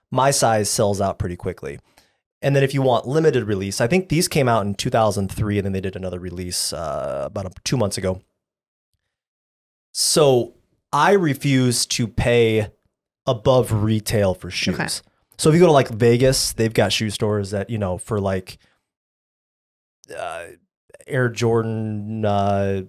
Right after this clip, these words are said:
Speaker 1: like, sh-, uh, what, what's, like, the, um, like, the Air Jordan Chicago's,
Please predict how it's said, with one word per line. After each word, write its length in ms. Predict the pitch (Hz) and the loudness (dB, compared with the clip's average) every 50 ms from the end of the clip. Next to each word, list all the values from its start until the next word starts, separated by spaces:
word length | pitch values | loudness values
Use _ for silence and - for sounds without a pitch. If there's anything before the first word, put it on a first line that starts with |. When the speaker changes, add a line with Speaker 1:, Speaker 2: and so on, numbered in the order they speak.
| - _ | -14 _
Speaker 1:
like, 260 | - 107 104 101 - _ _ _ _ _ _ _ _ | -8 -8 -6 -6 -8 _ _ _ _ _ _ _ _
sh-, 160 | - - - - - | -14 -14 -14 -14 -12
uh, 220 | 87 82 98 104 107 | -12 -10 -10 -10 -8
what, 200 | 104 110 110 - | -8 -8 -8 -6
what's, 200 | 123 113 - - | -8 -8 -6 -6
like, 160 | 117 107 104 | -6 -8 -8
the, 220 | - 110 101 101 98 | -10 -10 -8 -6 -6
um, 360 | 95 95 92 90 92 95 90 - _ _ - - - _ _ _ _ _ _ _ _ _ _ | -4 -6 -6 -8 -10 -14 -16 -20 _ _ -20 -20 -20 _ _ _ _ _ _ _ _ _ _
like, 100 | - 113 | -16 -14
the 60 | - - | -8 -6
Air 140 | 117 110 | -6 -6
Jordan 300 | 104 101 113 104 101 101 | -4 -4 -4 -4 -4 -4
Chicago's, 840 | 101 - - 104 - 110 101 98 98 95 98 95 92 92 92 - - | -4 -6 -6 -6 -6 -4 -4 -4 -2 -2 -2 -4 -4 -4 -6 -8 -10